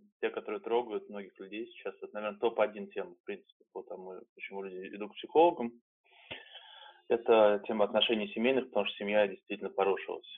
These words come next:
в настоящий момент. А, её, она порушилась не только внешне, по проценту разводов, она порушилась часто внутренне. То есть люди живут вместе, но как-то ничего особенного вместе не происходит.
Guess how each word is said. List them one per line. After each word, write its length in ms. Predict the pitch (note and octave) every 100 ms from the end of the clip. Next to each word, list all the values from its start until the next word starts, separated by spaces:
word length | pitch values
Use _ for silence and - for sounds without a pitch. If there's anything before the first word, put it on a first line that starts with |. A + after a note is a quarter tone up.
| _ _ _ _ _ -
в 40 |
настоящий 420 | - - G2 - -
момент. 360 | G#2+ C3+ C#3+ - - G#2
А, 240 | F#2+ F#2+ G2+ _ _
её, 400 | G#2 G2+ G#2 G#2
она 100 | G#2+
порушилась 480 | G#2 A#2 A#2 G#2 - - -
не 100 | A2+
только 320 | - - -
внешне, 420 | G3 C#3 - - - _
по 80 | G2+
проценту 380 | - G#2+ G#2+ G#2
разводов, 420 | G#2+ G#2+ G#2+ G2
она 100 | A2
порушилась 380 | A2 A2 A2+ G2+
часто 280 | G#2+ G2+ -
внутренне. 440 | G2+ G2+ F2+ E2 -
То 60 | G2
есть 100 | -
люди 200 | G#2 G2+
живут 360 | F#2 A2+ E3 E3
вместе, 500 | C3+ C3 - A2 - _ - - _ _ _ _ -
но 180 | A#2 -
как-то 280 | B2 -
ничего 220 | G#2+ A2 A2+
особенного 300 | A2+ G2 G2
вместе 200 | G2+ G2 G2
не 80 |
происходит. 520 | F#2+ F#2+ F#2+ - -